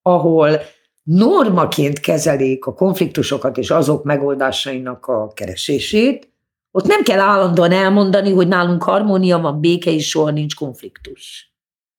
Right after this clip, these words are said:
Na most, tehát ez az egyik fele a dolognak. A másik fele a dolognak, hogy természetesen Japán nem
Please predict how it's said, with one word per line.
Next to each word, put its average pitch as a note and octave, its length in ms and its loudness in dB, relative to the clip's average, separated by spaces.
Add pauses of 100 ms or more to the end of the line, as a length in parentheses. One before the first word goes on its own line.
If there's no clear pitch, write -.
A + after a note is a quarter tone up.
(960)
Na F3+ 140 0
most, F3+ 240 0
tehát F#3+ 240 -2
ez F#3+ 160 0
az E3+ 120 2
egyik C#3 300 -2
fele G#2+ 220 -8
a G2+ 60 -8
dolognak. G#2 460 -14
A E3+ 40 -2
másik B3 360 0
fele G#3 180 0
a F3 60 2
dolognak, F3+ 460 -2
hogy D#3+ 120 -4
természetesen D#3 580 -4
Japán C3+ 420 -4
nem C3+ 320 -2